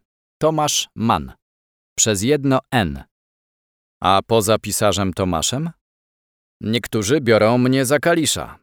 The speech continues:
Wiadomo, że krągli i w okularach muszą być Kaliszami.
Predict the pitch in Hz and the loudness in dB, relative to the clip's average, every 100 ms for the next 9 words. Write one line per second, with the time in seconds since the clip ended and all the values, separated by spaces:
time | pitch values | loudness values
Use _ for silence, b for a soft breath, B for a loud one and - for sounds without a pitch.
0 | _ - 185 196 190 165 131 127 135 160 | _ -6 0 4 4 6 4 2 2 2
1 | 180 175 180 165 123 120 - 113 127 131 | 2 0 -2 -2 -2 -2 0 2 4 4
2 | 123 - 101 117 139 - 127 113 110 - | 2 0 0 2 2 2 0 2 0 0
3 | 104 95 87 85 64 60 | 0 0 -2 -6 -8 -16